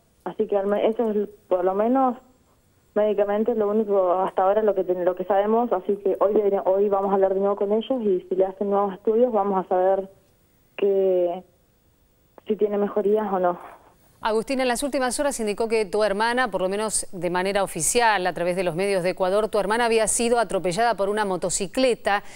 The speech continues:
Speaker 2: cerca del camping donde estaba viviendo. Ustedes sostienen otra
Speaker 1: Eso dijeron
Speaker 2: hipótesis.
Speaker 1: los
Speaker 2: ¿Qué es
Speaker 1: medios
Speaker 2: lo
Speaker 1: de
Speaker 2: que
Speaker 1: Ecuador.
Speaker 2: creen?
Speaker 1: No, no fue así.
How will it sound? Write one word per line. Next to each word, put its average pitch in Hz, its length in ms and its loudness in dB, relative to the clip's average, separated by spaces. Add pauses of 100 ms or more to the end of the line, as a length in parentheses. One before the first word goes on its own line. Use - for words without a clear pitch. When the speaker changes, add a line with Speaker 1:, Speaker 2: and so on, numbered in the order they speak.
(140)
Speaker 2:
cerca 226 340 2
del 208 160 0
camping 226 340 0
donde 202 200 2
estaba 220 340 0
viviendo. 226 380 0
Ustedes 277 260 0
sostienen 269 540 0 (100)
otra 254 340 0
Speaker 1:
Eso 185 40 2
dijeron 262 160 2
Speaker 2:
hipótesis. 226 360 2
Speaker 1:
los 208 100 0
Speaker 2:
¿Qué 269 100 2
es 277 60 -2
Speaker 1:
medios - 40 0
Speaker 2:
lo 254 60 0
Speaker 1:
de 196 60 -2
Speaker 2:
que 196 40 4
Speaker 1:
Ecuador. 208 140 2
Speaker 2:
creen? 160 340 -4 (720)
Speaker 1:
No, 208 300 2
no 190 140 -2
fue 220 120 0
así. 330 240 -6